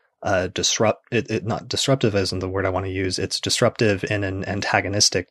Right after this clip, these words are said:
type sense, where because it severs and separates as its natural function, that sometimes, um, makes it so that it, it, it can't, like, cohere or it can't unify with, like, other people. And therefore it ends up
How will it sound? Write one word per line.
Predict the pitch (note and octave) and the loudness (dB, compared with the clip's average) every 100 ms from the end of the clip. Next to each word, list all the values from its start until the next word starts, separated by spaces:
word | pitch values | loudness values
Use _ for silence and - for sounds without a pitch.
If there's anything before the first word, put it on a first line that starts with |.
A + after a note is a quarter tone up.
| - | -10
type | - - | -6 0
sense, | - G2+ E2+ G2+ - | 2 2 0 -2 -2
where | G#2 F#2 F#2 | 0 0 0
because | E2+ - G#2+ G2+ | -2 0 2 2
it | - - _ _ - | -2 -6 _ _ 0
severs | - G#2 G2 F#2+ | 4 4 2 0
and | F#2+ | 0
separates | - G2 - F#2+ F2+ F#2+ G2+ | 2 2 0 -2 0 0 0
as | F#2+ | 0
its | F2+ - | 2 2
natural | G2 G2 - G2+ F#2 | 2 2 2 2 2
function, | - A#2 B2+ - G2 F2+ F2 F#2 - _ _ - | 2 4 4 2 2 0 -4 -6 -10 _ _ 2
that | F#2+ | 4
sometimes, | - A2 - F#2+ F#2 F2 - - | 4 2 4 2 2 0 0 0
um, | G2 F#2+ F#2 F#2 - _ _ - | -2 -2 -4 -8 -10 _ _ -6
makes | A2+ G#2+ G2+ - | 0 2 2 0
it | - | 0
so | - | 0
that | G2 F#2 | 2 0
it, | - - - | -2 -6 -6
it, | A2 - - | -6 -8 -6
it | B2 | -6
can't, | - - A2+ - | 0 2 2 2
like, | G#2 - | 0 0
cohere | - G2 - A2+ A2 G#2+ G2+ | -2 -2 0 2 4 4 4
or | F#2 | 0
it | - | -2
can't | - G#2+ F#2+ | -2 -2 0
unify | G2+ G2+ F#2+ - F2+ F2+ | -2 0 0 2 2 2
with, | F2 | -2
like, | - F#2 | -2 -2
other | F2+ F2 | -2 -4
people. | - G2+ - F2 F2 - | -2 -2 0 -2 -2 -4
And | A2 G2+ | -4 0
therefore | G2 - - | 0 0 -2
it | F2+ | 0
ends | F2+ F2+ | 0 0
up | F2 F2+ | 0 0